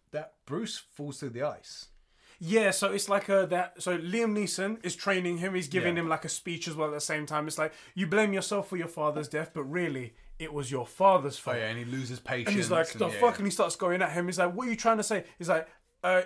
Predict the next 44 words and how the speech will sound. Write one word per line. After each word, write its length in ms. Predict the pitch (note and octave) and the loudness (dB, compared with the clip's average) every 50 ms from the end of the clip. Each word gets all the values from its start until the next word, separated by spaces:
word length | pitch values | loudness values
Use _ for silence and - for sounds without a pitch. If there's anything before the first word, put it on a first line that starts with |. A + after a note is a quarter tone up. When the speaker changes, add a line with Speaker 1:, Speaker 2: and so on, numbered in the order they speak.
| - - | 0 -10
Speaker 2:
would 260 | - D#3 E3 G3 D3 C3+ | -6 -2 -2 -2 -2 0
you 160 | E3+ G#3+ A3 | 0 0 0
fail 300 | A3 - G#3+ G#3+ A3 A3 | 2 2 2 2 2 2
to 160 | A3 G#3 F#3 | 0 0 -2
act 220 | G#3+ G#3 - - | -2 -4 -4 -4
if 100 | A#3+ A3+ | -2 0
anyone 320 | A3+ A3 A3 A3 A3 A3+ G#3+ | 2 2 4 4 4 2 2
pulled 240 | - A#3+ A#3 G3+ A#3 | 2 -2 -2 0 0
a 60 | G3 | 0
gun 180 | F#3 A#3 A#3+ | 2 2 2
on 160 | A#3+ A#3+ A#3 A#3 | 2 2 0 2
you?" 180 | B3 C#4+ D4 C#4+ | 0 0 0 0
He's 120 | - A3 A#3 | 0 2 4
Speaker 1:
Yeah, 60 | A3 | 4
Speaker 2:
like, 60 | G3+ - | 4 2
Speaker 1:
he's 80 | A#2 - | 0 0
like, 80 | C#3+ G3 | 6 8
Speaker 2:
I've 120 | G3+ F#3 | 8 8
Speaker 1:
"I've 40 | F3+ E3+ | 8 8
Speaker 2:
had 120 | G3 F#3+ | 6 6
Speaker 1:
been 80 | D3+ C#3+ | 6 4
Speaker 2:
trained." 640 | - - - A#3 A#3+ C4 A#3 G3+ F3+ D#3 A#2 A2 | -2 2 4 6 6 6 6 4 2 -2 -4 -6
Speaker 1:
trained, 100 | A2 A#2+ | -8 -8
yeah. 220 | A2+ G#2+ G2+ F#2+ G3 | -6 -4 -4 -2 -2
Speaker 2:
He's 160 | G#3+ F#3 G3+ | 0 4 4
like, 80 | G3+ - | 4 6
"I've 120 | G#3+ A3+ | 6 4
been 160 | F3+ A3 G3 E3 | 4 2 0 0
training 520 | - - A#3 B3+ D#4 D4+ C4+ A#3 G#3 F#3+ | -2 -2 0 2 4 4 4 4 2 2
and 100 | F3 E3+ | 0 -2
whatnot." 320 | D#3+ D3+ C#3 C3 A#2+ A2+ - - - - | -2 -4 -4 -6 -8 -10 -12 -16 -18 -6
And 100 | - F#3+ | -2 0
he 60 | A3 A3 | 0 4
goes, 260 | F#3 G#3+ G#3+ G#3+ - - - - _ _ _ _ - | 6 6 6 6 2 -2 -16 -20 _ _ _ _ 0
uh, 220 | G3+ G#3 G3+ G3 G#3 | 0 0 0 0 0
"That 220 | F3+ G#3+ G#3+ G#3+ | 6 6 6 8
doesn't 300 | A3+ A3 F3+ F3+ A3 G#3+ | 8 6 6 6 4 6
matter. 260 | A3 A#3 F3 E3+ F3+ D3 | 6 6 6 6 4 4
The 100 | F#3 F#3 | 2 4
will 220 | F3 A3+ A#3 A#3 - | 8 10 8 8 8
to 140 | - A3 F#3+ | 6 4 6
act 300 | G#3+ G#3+ - - - G#3+ G#3 G#3+ - | 6 4 2 2 -2 -2 -2 -2 0
is, 200 | - G3 F#3 F3 | 0 -2 0 0
uh, 320 | F#3 E3 F#3+ G3 F#3+ F#3+ | 2 4 6 6 6 6